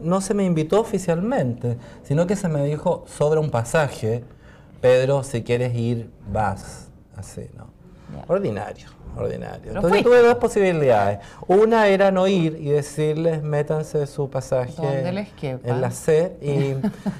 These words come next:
Speaker 2: <laughs>
Speaker 1: y lo otro fue pensar que yo no tengo la posibilidad todos los días de que me inviten a un país tan maravilloso y tan espectacular como México.
Speaker 2: Y partiste.
Speaker 1: Así que me puse los tacos agujas y partí, y allá dije todo lo que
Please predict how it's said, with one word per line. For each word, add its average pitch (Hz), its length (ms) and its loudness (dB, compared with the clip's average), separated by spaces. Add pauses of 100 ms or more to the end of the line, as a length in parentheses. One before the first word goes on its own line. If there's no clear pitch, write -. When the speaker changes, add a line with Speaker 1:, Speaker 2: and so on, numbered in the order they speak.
(420)
Speaker 2:
<laughs> 156 80 -2
Speaker 1:
y 156 40 0
lo 170 200 8
otro 202 460 2
fue 185 840 2
pensar 190 480 0 (180)
que 160 140 -4
yo 196 100 2
no 220 100 -2
tengo 226 280 -2
la 113 100 4
posibilidad 113 680 -2
todos 113 160 0
los 107 160 -4
días 117 220 -2
de 120 140 -2
que 107 80 -4
me 104 100 -6
inviten 113 360 -4
a 107 40 -2
un 101 80 -6
país 101 260 -6
tan 139 200 -2
maravilloso 104 560 -4
y 104 40 -10
tan 107 300 -8
espectacular 101 640 -8
como 95 240 -10
México. - 520 -18 (380)
Speaker 2:
Y 190 60 -8
partiste. 175 280 -4
Speaker 1:
Así - 180 -6
que 220 60 -2
me 196 120 -2
puse 185 240 -2
los 170 160 -2
tacos 165 240 0
agujas 151 420 0
y - 40 -2
partí, 127 480 -2
y 131 100 2
allá 127 240 2
dije 123 320 -4
todo 110 260 -2
lo 107 140 -2
que 98 200 -12